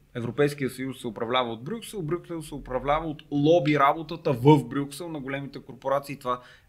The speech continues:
м, лесно проследимо е просто като връзка. Също не си го измислям. Просто дори съм превеждал книга за това, т.е. там имаше си цялата фактология, как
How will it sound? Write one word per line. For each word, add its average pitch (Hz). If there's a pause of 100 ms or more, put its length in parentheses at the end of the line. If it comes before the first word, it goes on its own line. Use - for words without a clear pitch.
(100)
м, 131 (180)
лесно 147
проследимо 135
е 131
просто 135
като 120
връзка. 127 (160)
Също 127
не 113
си 110
го 104
измислям. 101 (600)
Просто 135
дори 131
съм 151
превеждал 147
книга 160
за 123
това, 156
т.е. 147
там 147
имаше 147
си -
цялата 147
фактология, 180
как 165